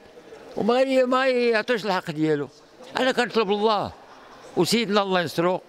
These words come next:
والمحسنين. تحقرت، تحقرونا بزاف كاع.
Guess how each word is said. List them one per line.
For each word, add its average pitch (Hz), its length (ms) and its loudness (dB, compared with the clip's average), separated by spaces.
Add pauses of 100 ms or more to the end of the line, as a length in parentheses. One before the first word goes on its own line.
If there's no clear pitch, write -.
(100)
والمحسنين. 160 680 0 (880)
تحقرت، 196 380 0 (520)
تحقرونا 233 520 0
بزاف 127 380 0
كاع. 110 220 2